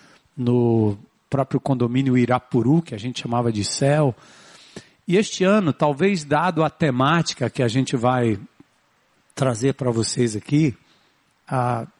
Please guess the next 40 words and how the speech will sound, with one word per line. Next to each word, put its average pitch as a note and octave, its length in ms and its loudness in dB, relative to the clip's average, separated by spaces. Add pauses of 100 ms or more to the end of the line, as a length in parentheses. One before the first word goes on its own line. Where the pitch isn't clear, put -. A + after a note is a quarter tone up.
(140)
nós D3 240 -2
tomamos D#3+ 360 0
uma D3 160 0
decisão. B2+ 500 -2
Vamos C#3+ 300 -2
fazer D#3+ 320 0
lá D3+ 260 0
no D3 140 -2
Pedras. A2 640 -4 (1200)
É, - 260 -10
nesse D#3+ 500 -2
lugar D#3 360 0
que - 160 -4
tem E3 240 2
uma E3+ 160 2
história D3 760 0
de A2+ 140 -4
uma C#3 140 2
igreja D3 440 0
que - 160 -14
saiu C#3+ 760 4 (1500)
de B2 280 -4
uma D3 260 2
concentração E3 1160 0
e C3+ 80 4
um C#3+ 120 2
ajuntamento C#3 920 0
lá B3 320 2
no A3 120 4
centro, F3 480 0
lá C#3+ 160 2
na A3 100 2
aldeota, D3+ 680 2
lá C#3 120 0
no A3 120 2
lugar E3+ 340 2
mais E3 240 0
confortável, E3+ 800 0
mais D3 240 -2
próximo, D#3+ 600 -2